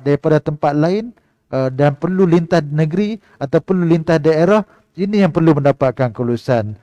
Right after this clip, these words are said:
surat daripada meti. Kita mesti fahami,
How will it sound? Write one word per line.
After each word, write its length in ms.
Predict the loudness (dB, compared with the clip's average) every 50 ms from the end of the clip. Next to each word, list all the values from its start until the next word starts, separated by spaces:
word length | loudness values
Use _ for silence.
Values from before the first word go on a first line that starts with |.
| _ _
surat 400 | _ -8 -2 0 0 0 0 -2
daripada 400 | -4 -8 -6 -4 -4 -4 -4 -4
meti. 480 | -6 -8 -8 -8 -10 -12 -12 -12 -14 -18 _ _ _ _ _ _ _ _ _ _ _ _ _ _ _ _ _ _ -6
Kita 240 | -4 0 2 4
mesti 320 | 4 4 2 2 2 0 0
fahami, 640 | 2 2 2 2 2 2 2 0 -2 -2 -4 -6